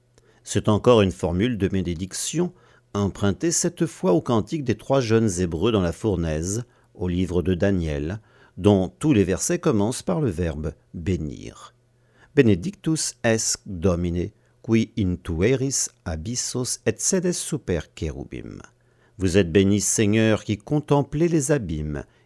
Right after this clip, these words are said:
et trônez au-dessus des chérubins. Benedictus es Domine in firmamento celi et laudabilis in saecula. Vous êtes béni, Seigneur, au firmament du ciel et digne des louanges dans les siècles.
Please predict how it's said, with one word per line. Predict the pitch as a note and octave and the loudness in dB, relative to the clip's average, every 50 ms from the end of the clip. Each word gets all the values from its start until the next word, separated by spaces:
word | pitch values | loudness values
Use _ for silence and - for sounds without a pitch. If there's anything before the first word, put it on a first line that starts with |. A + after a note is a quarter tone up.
| _ _ - | _ _ 0
et | G#2 G2+ G2 F2+ F#2 | 2 4 4 2 0
trônez | - - - D3 C3+ G2+ F2 E2 D#2+ E2 E2 A2+ | -4 -6 0 2 2 2 2 2 0 -2 -2 -2
au-dessus | B2+ G#2 E2 D#2+ - - - - E2 D2+ | -2 -2 -4 -6 -6 -8 -10 -10 -10 -10
des | C2 C#2+ C#2+ | -8 -10 -10
chérubins. | - - - E2+ D2+ D2+ D2+ C#2+ - - - - _ _ _ _ _ _ _ _ _ _ _ - | -8 -8 -10 -10 -8 -10 -10 -12 -12 -14 -16 -16 _ _ _ _ _ _ _ _ _ _ _ -6
Benedictus | - G#2 F#2 F#2+ D#2+ D#2 D3 D#3 _ - E3+ D#3+ - - - | -4 -2 -2 -2 -4 -4 -10 -14 _ -8 -8 -8 -8 -8 -4
es | E3+ D#3 D#3 D3 | -4 -2 -2 0
Domine | C3+ C#3+ C#3+ D3 D3 C#3+ C#3 C#3 C3+ C3 - _ _ _ _ - | 2 2 2 2 2 0 0 -2 -4 -6 -8 _ _ _ _ 0
in | A#2 A#2 | 0 0
firmamento | A2 - - A#2 G2 F#2 F2+ E2+ E2+ F2 F#2 G#2 G#2+ G#2+ - G#2+ G#2+ - | 0 0 -2 0 0 2 0 0 0 0 0 -2 -2 -2 -4 -4 -4 -4
celi | - - - D3 C#3+ C3+ C#3 C#3+ - - - | -8 -6 -4 -4 -4 -2 -4 -4 -6 -2 -2
et | A2+ G2 G2 - | -2 -2 0 -2
laudabilis | G2 D#2+ C#2 D2+ D2 C#2+ - C3+ D3 C#3 D3 C#3+ C3 C3 B2 - - F#2+ | -4 -4 -4 -6 -6 -6 -6 -6 -4 -4 -6 -4 -4 -4 -6 -4 -4 -4
in | E2+ D#2+ | -6 -6
saecula. | - - - - C2 - - - - G#1+ G1+ - - _ _ _ _ _ _ _ _ - | -6 -8 -8 -10 -12 -14 -14 -16 -14 -14 -14 -16 -18 _ _ _ _ _ _ _ _ -2
Vous | G2+ F#2 D#2+ | -2 2 2
êtes | F#2+ F#2 D2+ D#2+ D#2 | 2 2 2 0 0
béni, | D#2 F#2+ F#2+ G2+ A2 A2+ | 2 2 4 4 2 0
Seigneur, | G#2+ - - - G#2 F#2 F#2+ G2+ - G#2+ G2+ F2+ - | 0 -2 -2 -2 0 0 0 0 0 0 -2 -2 -2
au | F#2+ | -6
firmament | - - - - G2 E2+ F2 F#2 F2+ F2+ F#2+ F#2 | -6 -6 -6 -4 -4 -2 0 -2 -2 -2 -2 -2
du | E2+ F#2+ | -4 -6
ciel | - - - - - A2+ A2+ F#2+ E2 C#2+ A1+ A#1+ - - _ _ _ _ _ _ | -8 -6 -10 -8 -4 -2 -2 0 0 -2 -6 -8 -10 -14 _ _ _ _ _ _
et | - G#2 G2 | -2 -2 -2
digne | E2 D#2+ D#2+ F2 F2 F2+ F2 E2+ | -2 -4 -4 -2 0 0 0 0
des | D2+ F2 E2+ | 0 0 0
louanges | E2 E2+ E2 F2 F2 E2 D#2+ D#2+ D2+ D2 | 0 -2 -2 -2 -4 -4 -4 -6 -8 -8
dans | D#2+ D#2 | -8 -6
les | D#2+ D#2+ D2 | -6 -6 -6
siècles. | - - - - - - - - _ - - - - | -6 -6 -6 -8 -10 -16 -16 -18 _ -16 -16 -16 -16